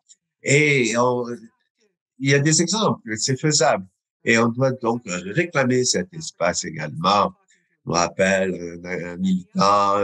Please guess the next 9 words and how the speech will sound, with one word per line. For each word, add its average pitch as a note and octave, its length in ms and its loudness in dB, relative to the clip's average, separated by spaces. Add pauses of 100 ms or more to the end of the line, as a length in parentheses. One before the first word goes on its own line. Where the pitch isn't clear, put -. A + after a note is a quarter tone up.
de, F#2 220 -6
d'Afrique F#2 400 -12
du F#2+ 100 -8
Sud G#2+ 540 0
où G2+ 180 0
les G2 160 -6
jeunes G#2+ 280 -4
se - 120 -4
plaignaient G2+ 720 -2